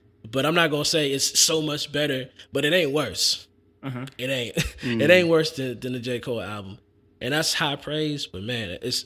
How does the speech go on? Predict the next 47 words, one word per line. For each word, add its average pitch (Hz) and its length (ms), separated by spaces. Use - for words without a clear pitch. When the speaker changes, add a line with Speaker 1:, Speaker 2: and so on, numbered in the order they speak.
Speaker 1:
honesty 123 420
as 95 140
well. 98 300
So 85 300
Speaker 2:
It's, 160 160
it's 160 180
really 131 340
Speaker 1:
July - 0
Speaker 2:
good, 107 280
Speaker 1:
first. 107 40
Speaker 2:
man. 101 180
It's 117 180
really, 110 460
I - 60
can't 135 180
wait 127 120
till - 80
people, 113 320
like, 104 160
hear 127 180
that. 95 100
It's 120 120
a 147 40
different 156 360
sound 151 260
sonically 135 460
than - 0
Speaker 3:
Definitely. 117 400
Speaker 2:
people 135 120
probably 123 220
used 147 160
to, 180 160
Speaker 1:
Yeah. 104 100
Speaker 2:
but 139 140
it's 117 100
so, 143 400
in 175 100
a - 20
good 185 220
way. 104 160
Like, 110 160
it's 131 80
very 123 180
dope, 101 200
man. 95 180
So, 95 240
Speaker 1:
Mm-hmm. 110 260